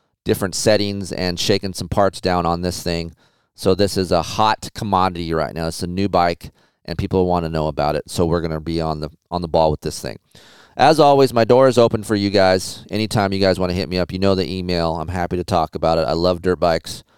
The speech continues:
especially when we have a new dirt bike. Really looking forward to the new Kawasaki that's supposed to come out next year. Excited about that,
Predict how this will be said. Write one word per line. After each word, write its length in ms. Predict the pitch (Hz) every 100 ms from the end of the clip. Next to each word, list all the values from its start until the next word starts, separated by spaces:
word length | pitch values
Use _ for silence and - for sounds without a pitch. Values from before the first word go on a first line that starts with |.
| _ _ _
especially 460 | - 85 107 101 98
when 80 | 95
we 80 | 92
have 140 | 82
a 20 |
new 200 | 82 95
dirt 240 | 90 92 -
bike. 420 | 82 82 - - _ _ -
Really 220 | 104 117
looking 240 | 110 104
forward 280 | 95 101 95
to 40 | 87
the 80 |
new 160 | 90 92
Kawasaki 800 | - 82 87 - 104 101 104 101
that's 160 | 95 85
supposed 220 | 98 -
to 80 | -
come 120 | 98
out 160 | 90
next 320 | 78 87 - 107
year. 280 | 120 123 - _ _ _ -
Excited 520 | 80 - 113 104 95
about 260 | 92 90 -
that, 240 | 101 113